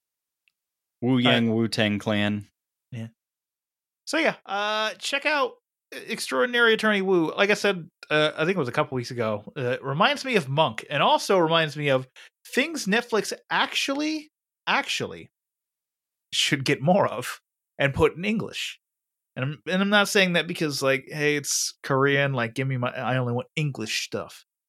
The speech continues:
Speaker 2: I just want Netflix to have, like, more procedurals with loose overall stories. I, I,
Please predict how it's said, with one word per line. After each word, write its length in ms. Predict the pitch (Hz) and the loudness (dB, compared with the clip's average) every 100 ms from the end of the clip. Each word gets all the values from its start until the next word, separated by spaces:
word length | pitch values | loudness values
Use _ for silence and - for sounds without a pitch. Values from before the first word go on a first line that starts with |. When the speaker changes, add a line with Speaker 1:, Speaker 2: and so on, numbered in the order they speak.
| _ _ _ - | _ _ _ -4
Speaker 2:
I 80 | |
just 220 | 165 208 165 | -2 -2 -2
want 300 | 190 202 - | 0 0 0
Netflix 400 | 165 180 170 160 | -2 -2 -4 -8
to 80 | - | -4
have, 320 | 143 151 143 | 2 2 2
like, 180 | 139 123 - | 0 -2 -4
more 300 | 117 139 160 | -6 -2 0
procedurals 720 | 156 - 160 139 143 127 - | -2 -2 -2 0 0 0 0
with 100 | 131 | -2
loose 720 | 107 104 135 156 - - - - | -2 -2 0 0 -2 -4 -8 -2
overall 520 | 135 143 147 131 120 | 0 4 4 6 4
stories. 640 | 117 147 139 98 95 - - - | 2 0 0 0 -4 -8 -10 -4
I, 180 | 123 127 | -2 -2
I, 120 | 139 | -4